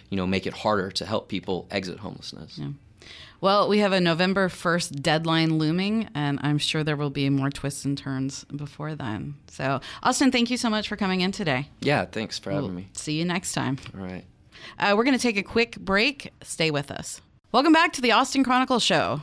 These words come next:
Speaker 2: We're in the studios of Co-op Community Radio, ninety-one point seven F M in Austin, and live streaming through co-op dot org. I'm your host, Kim Jones, editor of the Austin Chronicle. However, I am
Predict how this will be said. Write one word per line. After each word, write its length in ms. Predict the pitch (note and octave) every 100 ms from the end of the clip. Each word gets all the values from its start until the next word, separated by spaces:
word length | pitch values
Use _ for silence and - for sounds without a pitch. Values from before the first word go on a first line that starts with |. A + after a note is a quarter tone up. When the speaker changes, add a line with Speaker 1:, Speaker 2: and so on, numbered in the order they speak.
| -
Speaker 2:
We're 120 | E3+
in 120 | F3
the 40 |
studios 540 | E3 A#3+ A#3+ G3 F3+ F3
of 100 | D#3+
Co-op 400 | G3 F#3 G#3 -
Community 420 | G3+ F#3+ G3 G3
Radio, 420 | F3+ F#3+ B3 C4 A#3+
ninety-one 500 | E3 E3+ G#3 G#3+ G#3+
point 260 | G#3+ G#3
seven 260 | - G#3 G#3 -
F 180 | G3
M 140 | G3 F#3+
in 80 | F3
Austin, 520 | E3+ G3 - C4 C#4 -
and 240 | D3+ C3+
live 240 | C#3 F3 G3+
streaming 320 | A3 A3 G#3
through 300 | D3 C#3 B2+
co-op 720 | - E3+ F#3+ G3+ - E3+ E3+
dot 260 | - D#3+ D#3+
org. 480 | - D3 D3 C3 B2 - - - -
I'm 140 | D#3+ D#3+
your 100 | E3
host, 260 | E3+ G3
Kim 180 | G3+ F3+
Jones, 320 | D#3+ D#3+ G#3+ -
editor 280 | F3 G3 G3
of 80 | F#3
the 100 | E3+
Austin 320 | F3+ - F#3+
Chronicle. 640 | F3 E3+ E3+ - - E3 - - - -
However, 420 | A3+ C4 C#4+ B3
I 120 | G#3
am 120 | B3